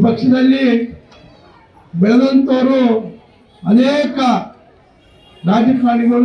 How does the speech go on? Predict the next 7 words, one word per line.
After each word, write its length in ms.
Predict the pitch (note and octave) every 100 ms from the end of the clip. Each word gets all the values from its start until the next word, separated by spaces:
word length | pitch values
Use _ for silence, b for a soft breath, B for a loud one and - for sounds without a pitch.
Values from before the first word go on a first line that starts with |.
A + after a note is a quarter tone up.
| A#3+
ಇವತ್ತು 200 | G#3+ G3+
ನಮ್ಮ 120 | G#3 G3+
ಜೊತೆಲಿ 300 | G3 A3 G#3 G3+
ಇಲ್ಲ. 120 | F#3+ - - _ _ _ _ _ _ _ _ _ -
ಈ 100 | G3+ G3+
ಪಕ್ಷ 200 | A#3 - C4+ B3
ಉದಯವಾದಾಗ 560 | B3+ B3+ B3+ B3 B3+